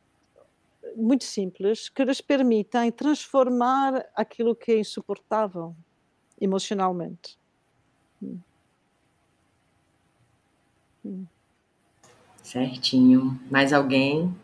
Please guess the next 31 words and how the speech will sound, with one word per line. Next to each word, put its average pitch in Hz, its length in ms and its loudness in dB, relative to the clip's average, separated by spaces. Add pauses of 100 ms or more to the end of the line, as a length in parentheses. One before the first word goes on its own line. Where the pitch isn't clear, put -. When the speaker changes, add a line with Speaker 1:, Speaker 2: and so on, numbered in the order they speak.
(120)
Speaker 2:
<laughs> - 580 -2
Rendeu, 165 460 6
bom. 139 320 -2 (680)
Gratidão. 127 600 -4 (580)
<laughs> 214 920 8 (600)
Speaker 1:
Gostaste? - 0 -
Speaker 2:
Vamos 226 400 8
lá, 226 220 4 (120)
então. 262 520 2
Speaker 1:
Gostaste? 233 460 -2 (540)
Speaker 2:
Amei. 185 760 6
Quer 170 120 8
dizer, 165 320 6
foi 196 120 0
comigo, 226 300 8
eu 262 100 12
amei. 214 520 4
Tô 165 80 4
adorando 254 480 6
isso 285 100 0
aqui, 302 140 2
eu 185 100 2
tô 202 100 -2
só 208 300 -4 (100)
Speaker 1:
Olha, 262 200 8
outra 392 200 10
coisa 302 360 6
que - 120 -6
não, 262 280 2
não 247 160 2
disseram 226 520 0